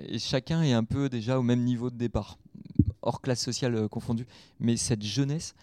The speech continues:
elle, et c'est une richesse en interne et c'est une richesse à l'externe. C'est-à-dire tous ceux qui nous observent, euh, tous ceux qui, euh, dans le monde de l'entreprise, euh, qui ont des responsabilités au niveau national, dans le monde politique aussi,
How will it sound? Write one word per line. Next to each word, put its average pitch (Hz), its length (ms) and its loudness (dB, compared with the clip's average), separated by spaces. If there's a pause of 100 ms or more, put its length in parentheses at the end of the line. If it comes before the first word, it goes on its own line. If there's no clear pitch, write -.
(240)
elle, 107 280 -2
et 104 80 -6
c'est - 240 -2
une 117 80 0
richesse 151 340 -4
en 127 80 0
interne 120 380 -4
et - 80 -8
c'est - 240 -8
une 107 80 -4
richesse 107 340 -6
à - 20 -4
l'externe. 98 360 -6 (220)
C'est-à-dire - 220 -6
tous - 140 -8
ceux 165 160 -4
qui - 180 -8
nous 120 380 0
observent, 117 420 0 (380)
euh, 104 460 0
tous 123 160 -8
ceux 123 220 -2
qui, 117 360 -4
euh, 107 500 0 (260)
dans 107 100 2
le 104 40 0
monde 110 160 2
de 110 60 2
l'entreprise, 110 800 -2
euh, 101 320 0 (180)
qui - 80 -8
ont 110 60 -2
des 101 80 0
responsabilités 107 560 -4
au 110 60 -2
niveau 107 160 -2
national, 110 400 -2
dans 104 60 0
le 104 60 -2
monde 104 140 -4
politique 104 320 -8
aussi, 120 240 -8